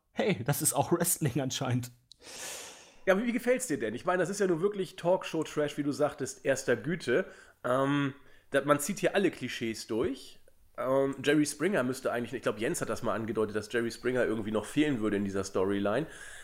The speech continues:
Speaker 2: Äh, sie ist ja, sag ich mal, konsequent <laughs> erzählt. Wie, wie, wie siehst du's nach einer gewissen W-W-E-Pause, ähm, dieses, ja, ich sag mal, Zack Attack Trash-Segment?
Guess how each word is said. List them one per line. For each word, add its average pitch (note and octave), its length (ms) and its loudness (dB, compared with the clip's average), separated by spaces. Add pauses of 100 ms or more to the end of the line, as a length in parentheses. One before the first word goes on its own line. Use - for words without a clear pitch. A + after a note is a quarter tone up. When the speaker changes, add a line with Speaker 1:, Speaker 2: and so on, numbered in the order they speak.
Speaker 2:
Äh, C3+ 200 8
sie C3 160 -6
ist G#3+ 140 0
ja, G#3 120 2
sag F3+ 140 2
ich E3+ 60 -2
mal, E3+ 100 0
konsequent F#3 680 -2
<laughs> - 20 -4
erzählt. - 680 2 (460)
Wie, G3+ 180 0
wie, G3+ 240 4
wie A#3 180 0
siehst F#3 340 -4
du's A#3 260 -2
nach F3 340 0 (320)
einer E3+ 200 2
gewissen F3+ 340 0
W-W-E-Pause, E3 1000 2 (320)
ähm, D3 340 2 (200)
dieses, E3 540 0
ja, A2 200 -2 (280)
ich A#2 100 -10
sag A#2+ 140 -2
mal, A#2 140 0
Zack C3+ 200 0
Attack A2 340 -4
Trash-Segment? F#2+ 720 -2